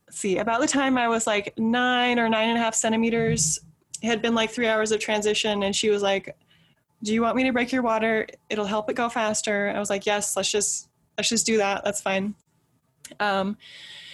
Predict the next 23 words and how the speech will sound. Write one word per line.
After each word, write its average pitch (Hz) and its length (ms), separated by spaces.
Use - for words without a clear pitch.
and 226 100
after 233 240
she 277 120
broke 262 220
my 285 100
water, 220 420
I 208 120
dilated 214 440
the 240 60
rest 226 200
of 233 60
the 233 40
way 220 100
pretty 262 180
quickly. 233 460
Um, 214 200
but 214 120
then 233 140
I 226 140
had 226 280
a 202 460
cervical 226 540
lip. 220 260